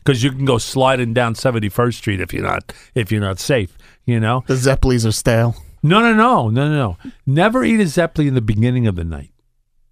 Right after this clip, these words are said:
Speaker 2: Why?
Speaker 1: Remember that. This is feast. They're gonna, somebody that's been doing feast for a long time
Speaker 2: Uh-huh.
Speaker 1: because a lot of the times they don't throw the Zeppelis away the night before.
Speaker 2: Ew.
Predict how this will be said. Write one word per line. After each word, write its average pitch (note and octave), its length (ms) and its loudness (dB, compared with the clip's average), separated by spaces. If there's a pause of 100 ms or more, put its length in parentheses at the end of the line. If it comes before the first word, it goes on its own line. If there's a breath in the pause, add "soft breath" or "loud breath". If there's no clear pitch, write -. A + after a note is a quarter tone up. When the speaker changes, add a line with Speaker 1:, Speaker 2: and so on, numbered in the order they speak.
Speaker 2:
Why? A#2+ 280 0
Speaker 1:
Remember A#2 360 2
that. D#2+ 180 -8 (140)
This - 180 -2
is C#3+ 140 -2
feast. - 420 -4 (500)
They're A#2+ 160 -2
gonna, B2+ 140 -2
somebody A#2 260 -2
that's F#2+ 120 -4
been F#2+ 120 2
doing G2 220 2
feast G#2 300 -2
for - 80 -6
a E2+ 60 -4
long F#2+ 220 -2
time A2 180 0 (100)
Speaker 2:
Uh-huh. B2 140 0 (240 soft breath)
Speaker 1:
because B2+ 260 0
a B2+ 60 0
lot C3+ 220 2
of C#3 40 0
the C#3 60 -4 (100)
times D3+ 640 0 (240 soft breath)
they B2+ 100 -2
don't C3 220 -4
throw A#2+ 140 0
the A2 80 0
Zeppelis A#2+ 480 -2
away G2+ 240 0
the F#2 120 -4
night F#2 240 -4
before. F#3 560 -4
Speaker 2:
Ew. E3 300 0